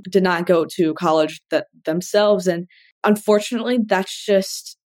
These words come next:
that just happens. It happens all over the U S. It happens all over the world. You do hear those success stories of kids who grew up in not the best neighborhoods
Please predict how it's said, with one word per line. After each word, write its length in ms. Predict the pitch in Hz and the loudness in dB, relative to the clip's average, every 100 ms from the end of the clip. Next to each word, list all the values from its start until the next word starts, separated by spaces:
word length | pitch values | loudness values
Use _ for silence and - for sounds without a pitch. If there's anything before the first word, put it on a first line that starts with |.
| _ | _
that 160 | 185 185 | -4 -2
just 200 | 214 196 | -2 -4
happens. 720 | - 180 190 226 240 254 - _ _ _ - | -4 -4 0 0 0 -2 -8 _ _ _ -4
It 140 | - | -2
happens 340 | 202 196 190 185 - | 0 0 -2 -2 0
all 200 | 185 202 | 2 2
over 200 | 202 208 | 0 -4
the 380 | 196 180 190 170 | -4 -2 -2 -2
U 100 | 175 | -4
S. 140 | 202 | -4
It 80 | 190 | -8
happens 200 | 175 175 | -8 -6
all 120 | - 170 | -4 -4
over 120 | 160 | -6
the 80 | 151 | -6
world. 440 | 156 190 208 233 - - - - | 0 2 2 -2 -10 -20 -20 -6
You 180 | 190 214 | -2 0
do 240 | 226 240 | 2 2
hear 260 | 240 214 196 | 2 2 4
those 280 | 196 190 - | 4 2 -2
success 360 | 180 - 190 | -6 -4 -6
stories 300 | - 185 185 | -2 -2 -2
of 140 | 175 - | -6 -12
kids 320 | 202 180 - | -6 -6 -4
who 100 | 190 | -6
grew 260 | 170 175 170 | -4 -4 -4
up 140 | 175 | -4
in 220 | 180 175 | -6 -4
not 240 | 180 185 - | -2 -2 -4
the 40 | - | -8
best 240 | 175 - | -6 -4
neighborhoods 480 | 180 170 180 165 | -4 -2 -2 -4